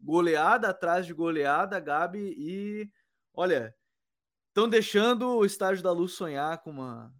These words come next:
assim como eu falei do Milan, sonhar com uma semifinal nunca é demais pro time do Benfica. Belíssimo time do Roger Schmidt,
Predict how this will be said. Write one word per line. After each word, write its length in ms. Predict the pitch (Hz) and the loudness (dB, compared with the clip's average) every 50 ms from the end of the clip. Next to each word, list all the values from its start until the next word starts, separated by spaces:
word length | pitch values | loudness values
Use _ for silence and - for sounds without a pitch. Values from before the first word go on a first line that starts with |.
| _ - | _ -12
assim 280 | 131 131 131 - 160 | -12 -12 -10 -10 -12
como 140 | 151 170 165 | -8 -6 -6
eu 60 | 160 | -6
falei 240 | - - 151 147 147 | -4 -4 -6 -4 -4
do 100 | 139 143 | -6 -8
Milan, 500 | 139 135 139 160 190 202 185 143 120 113 123 _ _ _ _ _ _ _ _ | -8 -8 -6 -6 -4 -4 -6 -6 -8 -10 -16 _ _ _ _ _ _ _ _
sonhar 560 | _ - - - 147 147 143 139 139 143 151 147 | _ -20 -14 -12 -10 -8 -6 -4 -2 -2 -4 -4
com 80 | - | -8
uma 140 | 156 143 143 | -10 -10 -10
semifinal 560 | 139 - 151 147 143 143 - 147 139 139 147 | -10 -10 -10 -12 -12 -12 -8 -4 -4 -2 -2
nunca 240 | 151 156 156 151 170 | -4 -6 -6 -4 -4
é 40 | 156 | -4
demais 420 | 151 160 165 156 147 151 165 170 - | -4 -4 -4 -4 -2 -2 -2 -4 -6
pro 120 | - 135 | -12 -16
time 200 | 120 - 139 139 | -14 -14 -12 -10
do 80 | 131 131 | -10 -8
Benfica. 560 | 139 139 135 135 - 151 156 151 - 185 - _ _ _ _ _ | -8 -8 -10 -10 -8 -10 -6 -4 -4 -4 -4 _ _ _ _ _
Belíssimo 800 | - 131 131 156 160 156 160 160 180 214 214 - - 233 214 196 | -12 -2 2 4 4 4 2 0 -2 -2 -4 -4 -6 -6 -6 -6
time 320 | 165 - - 180 185 185 | -6 -6 -6 -4 -4 -2
do 100 | 175 160 | -2 -2
Roger 340 | 156 143 151 151 156 160 156 | 0 0 0 0 0 -2 -4
Schmidt, 580 | 143 - - 147 143 143 156 165 - - - | -8 -10 -12 -10 -10 -10 -10 -10 -14 -20 -20